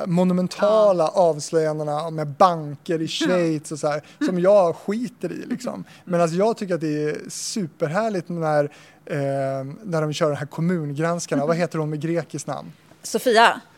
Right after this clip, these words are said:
Speaker 1: Ja.
Speaker 2: Ja.
Speaker 1: Jag älskade
Speaker 2: Giovanni.
Speaker 1: henne
Speaker 2: Ja.
Speaker 1: och Giovannides,
Speaker 2: Ja.
Speaker 1: ja,
Speaker 2: Mm.
Speaker 1: precis. Eh, och det engagerar ju så här.
Speaker 2: Mm.
Speaker 1: Vad, vad är du för typ av, vad gillar du?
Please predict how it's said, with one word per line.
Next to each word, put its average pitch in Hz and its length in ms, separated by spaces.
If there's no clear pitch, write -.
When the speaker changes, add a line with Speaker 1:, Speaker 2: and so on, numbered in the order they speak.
Speaker 1:
Ja. 170 480
Speaker 2:
Ja. 202 280
Speaker 1:
Jag 180 240
älskade 240 560
Speaker 2:
Giovanni. 190 240
Speaker 1:
henne 147 180
Speaker 2:
Ja. 147 60
Speaker 1:
och 160 340
Giovannides, 180 580
Speaker 2:
Ja. - 40
Speaker 1:
ja, - 40
Speaker 2:
Mm. 151 60
Speaker 1:
precis. 170 380
Eh, 151 580
och 180 80
det 220 260
engagerar 196 640
ju 147 100
så 151 120
här. 151 60
Speaker 2:
Mm. 185 140
Speaker 1:
Vad, 208 100
vad 220 160
är 202 40
du 226 200
för 220 120
typ 165 280
av, 165 100
vad 190 120
gillar 196 240
du? 190 160